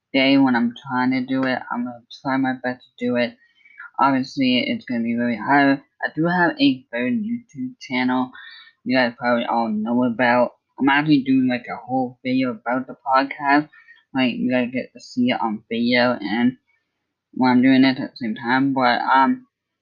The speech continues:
me, like, I like to, uh, talk about mental health, 'cause really mental health is really important. I know I talk about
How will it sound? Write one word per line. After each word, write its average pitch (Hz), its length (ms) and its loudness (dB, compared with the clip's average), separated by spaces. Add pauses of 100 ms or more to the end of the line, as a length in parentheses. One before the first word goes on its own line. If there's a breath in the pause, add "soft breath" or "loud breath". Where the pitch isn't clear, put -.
(280)
me, 160 380 6
like, 135 400 2 (400)
I 143 140 4
like 156 420 4
to, 143 320 -4
uh, 117 300 -8 (1000)
talk 156 200 -4
about 160 200 -8
mental 151 340 -4
health, 160 360 -8 (120)
'cause 123 180 -6
really 131 340 0
mental 135 360 -4
health 127 380 -8
is 123 220 -8 (180)
really 135 240 2
important. 127 800 -2 (560 loud breath)
I 135 80 2
know 170 140 6
I 196 80 4
talk 160 300 -2
about 151 340 0